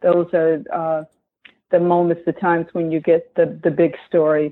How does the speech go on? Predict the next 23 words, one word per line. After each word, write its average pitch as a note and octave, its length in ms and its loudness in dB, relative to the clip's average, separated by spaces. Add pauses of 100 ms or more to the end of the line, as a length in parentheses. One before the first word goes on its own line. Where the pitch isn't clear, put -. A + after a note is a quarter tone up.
when E3+ 200 -6
you D#3+ 200 -6
actually D#3 560 0
leave D#3 400 0
the E3 80 0
building D#3 600 0
and E3+ 300 -8
you're D#3+ 240 2
out, D#3 340 -2 (100)
you're E3 180 -4
out, F3 280 2
in, D3 140 -8 (240)
you F#3 160 -6
know, E3+ 200 -6
in D#3 100 -8
the D#3 80 -4
public, D#3+ 600 0
on E3 200 -4
the D#3+ 160 -2
streets, D#3 280 -2 (140)
covering D#3+ 380 -2
the C#3 120 -10
stories, D3+ 300 0